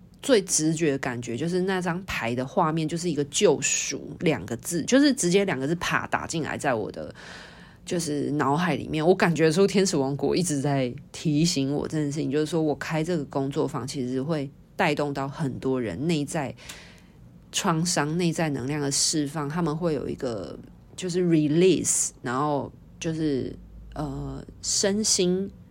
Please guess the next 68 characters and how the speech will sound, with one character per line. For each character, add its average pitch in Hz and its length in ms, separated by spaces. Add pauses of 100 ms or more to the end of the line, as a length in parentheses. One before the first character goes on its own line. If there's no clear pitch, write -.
(220)
灵 143 420
层 139 260
面 147 300
被 156 140
救 156 340
赎 110 320
的 107 60
感 - 260
觉。 - 160 (1600)
然 202 160
后 277 100
呢， 233 160
我 196 140
姐 180 220
解 143 320
那 185 120
张 180 160
牌 175 200
的 143 60
时 143 60
候， 151 60
她 185 160
就 196 140
说， 175 560
哦， 214 160
那 269 120
张 233 220
牌 131 220
叫 160 200
做 143 720 (840)
审 - 340 (140)
判 - 380
牌， - 200 (360)
就 226 100
是 226 160
如 180 140
果 180 120
你 156 80
们 139 200
对 151 160
于 - 20
塔 127 260
罗 127 280
有 127 160
兴 180 260
趣 175 100
的 147 80
话， 151 140
你 131 80
们 135 80
可 143 80
以 143 40
自 139 120
己 147 60
上 143 260
网 120 140
查 135 200
一 131 40
下 151 160
审 135 240
判 151 180
牌 135 160
这 147 140
张 139 180
长 127 260
什 165 140
么 - 80
样 147 180